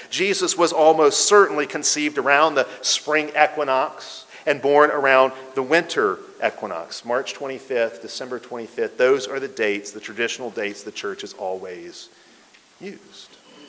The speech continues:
Now, Luke gives us several key details here as we get into chapter two. He tells us who was reigning in the Roman Empire. He gives us the, the historical and political coordinates we need to understand the context. He tells us about the census decree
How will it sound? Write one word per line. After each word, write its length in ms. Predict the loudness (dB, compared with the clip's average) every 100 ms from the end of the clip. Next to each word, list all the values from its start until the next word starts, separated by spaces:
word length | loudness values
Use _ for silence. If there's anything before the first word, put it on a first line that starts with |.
| -20 _ _ _ _ _ 0
Now, 200 | 4 6
Luke 240 | 6 4 4
gives 180 | 2 4
us 160 | 2
several 320 | 4 4 4
key 420 | 0 -4 -4 -6 -10 -20 -12 -2
details 560 | -2 0 2 2 0
here 400 | -6 -8 -8 -8 -12 -20 -8
as 160 | -6 -6
we 60 | -2
get 180 | 2
into 220 | 2 2 -2
chapter 420 | 4 4 4 -2
two. 220 | -2 -4
He 240 | -2 -4
tells 280 | 6 6 6
us 120 | 2
who 80 | 0
was 140 | -2 2
reigning 340 | 4 4 2
in 80 | 2
the 40 |
Roman 240 | 4 4 2
Empire. 380 | 2 -2 -2
He 80 | -2
gives 220 | -4 -2
us 160 | -4 -2
the, 240 | 0 0 -4 -16 -6
the 180 | -6 -4
historical 880 | -4 -4 2 6 6 6 4 2 0 -8 -2
and 180 | -2 -2
political 480 | 2 2 2 0
coordinates 640 | -2 -4 0 2 2 0 0
we 140 | -2
need 320 | 0 0 0
to 140 | -2 -2
understand 580 | 0 0 0 0 0 0
the 60 |
context. 720 | -2 -2 -2 0 0 0 -4 -14 -8
He 80 | -4
tells 360 | 4 6 6
us 120 | 2 2
about 260 | 4 4
the 80 | 2
census 720 | 2 4 4 4 2 0 0
decree 680 | -4 -8 -8 -2 0 2 -2